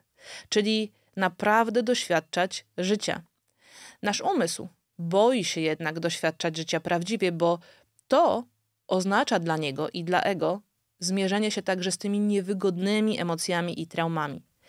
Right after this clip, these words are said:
Kiedy jesteśmy w tu i teraz, nie uciekając w nic innego, wtedy dopiero mamy szansę poznać siebie, czuć i słyszeć siebie, swoje emocje i swoje myśli i być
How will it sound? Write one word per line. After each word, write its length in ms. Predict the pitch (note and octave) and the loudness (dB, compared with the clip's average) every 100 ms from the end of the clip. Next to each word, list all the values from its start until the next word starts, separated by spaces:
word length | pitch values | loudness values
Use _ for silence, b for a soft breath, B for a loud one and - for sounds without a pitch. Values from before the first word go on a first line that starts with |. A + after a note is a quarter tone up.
| B B B B | B B B B
Kiedy 200 | G#3+ A#3+ | -2 2
jesteśmy 480 | A#3 - - F4 | 2 0 -2 0
w 120 | C4 - | -4 -4
tu 380 | - G3+ D4+ - _ _ - | 2 2 2 -4 _ _ -8
i 80 | A#3+ | -2
teraz, 540 | D#3+ D#3 E3+ - - _ _ _ _ | 2 2 2 0 -8 _ _ _ _
nie 160 | G3 - | -4 -2
uciekając 680 | A3+ A3+ G#3+ G#3 A3+ A#3 G#3 | -2 -2 -2 0 2 2 0
w 100 | F#3+ | 0
nic 240 | G#3 A#3 | 0 0
innego, 440 | D4+ G#3 D3+ D#3 E3 | 0 0 0 0 -2
wtedy 560 | - _ A#3 C#4+ E4+ | -6 _ 0 2 2
dopiero 580 | G3+ E3+ - D#3+ D#3+ A#3+ | 2 0 0 0 2 2
mamy 300 | A#3 F#3+ F3+ | 0 0 -2
szansę 320 | E3+ G3 G3 | -2 -2 -2
poznać 560 | E3+ - G3 F#3 F3 E3+ | -4 -2 0 0 -4 -2
siebie, 400 | - E3+ D#3+ - _ _ _ _ - | -4 -4 -6 -10 _ _ _ _ -4
czuć 480 | A#3 A3 D4 - - _ _ _ _ - | 2 2 2 -6 -10 _ _ _ _ -6
i 100 | F#3 | -2
słyszeć 800 | - G3+ A3 A#3+ - - - _ | -2 2 2 4 0 -4 -10 _
siebie, 560 | - - F3+ F3+ G#3+ D#4 _ _ - | -6 0 2 2 0 0 _ _ -10
swoje 540 | - - F3 F3 F#3 F3+ | -8 -2 0 0 -2 _
emocje 600 | E3 D#3+ D#3+ D#3 - F3 - | -4 -2 -2 -2 -2 -2 -4
i 300 | - F#3 F#3+ | -6 -4 -4
swoje 340 | F#3 - G3 G3 | -4 -4 -2 -2
myśli 400 | G#3 - C#3+ - B B B B | -2 -4 -8 -10 B B B B
i 100 | G3 | -4
być 500 | F3+ G#3 E4 - - | 0 2 2 0 -12